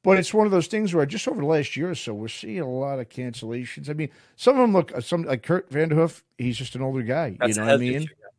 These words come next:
Speaker 2: yeah.
Speaker 1: Yeah, it's a health thing. Um, but some of the other ones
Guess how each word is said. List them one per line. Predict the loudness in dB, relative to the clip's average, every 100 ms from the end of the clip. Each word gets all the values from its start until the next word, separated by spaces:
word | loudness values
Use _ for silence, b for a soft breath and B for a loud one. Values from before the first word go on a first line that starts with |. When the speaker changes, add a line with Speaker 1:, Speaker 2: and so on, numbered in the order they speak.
| _ _ -2
Speaker 2:
yeah. | 2
Speaker 1:
Yeah, |
it's | 2 2
a |
health | 2 2
thing. | 0 0 -2 b b b b -4
Um, | 0 0 -2 -4 -6
but | -8 -6
some | -4 0
of |
the | 4
other | 4 4
ones | 2 0 -4 -6 -8